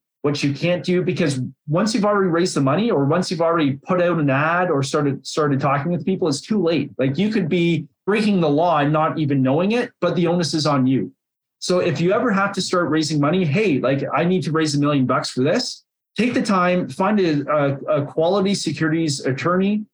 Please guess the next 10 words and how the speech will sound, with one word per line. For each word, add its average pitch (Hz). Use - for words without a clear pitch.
have 196
the 202
conversation 147
and, 151
and 151
get 170
expert 151
opinion 156
on 170
it. 220